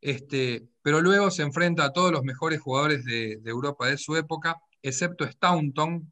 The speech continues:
que se rehúsa, alega unos problemas de salud y demás, y se rehúsa a enfrentarlo, y entre otros enfrenta a Adolf Andersen, reconocido como campeón de, mundial,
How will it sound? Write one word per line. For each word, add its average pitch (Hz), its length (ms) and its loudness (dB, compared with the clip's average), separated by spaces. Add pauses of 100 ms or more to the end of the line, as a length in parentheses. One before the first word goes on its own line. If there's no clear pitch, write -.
(120)
que 120 320 -2
se 120 300 -4
rehúsa, 139 920 0
alega 123 280 -4
unos 120 180 -6
problemas 120 320 -6
de 117 80 -8
salud 135 500 -2
y 113 80 -6
demás, 135 380 -6 (360)
y 120 120 -10
se 117 180 -10
rehúsa 135 340 -2
a 139 40 -2
enfrentarlo, 165 720 -2 (400)
y 160 120 2
entre 175 320 2
otros 185 500 0 (180)
enfrenta 156 680 0
a 131 120 0
Adolf 156 320 0
Andersen, 165 840 -2 (600)
reconocido 127 680 0
como 135 200 -4
campeón 151 380 -4
de, 160 100 -6
mundial, 170 580 0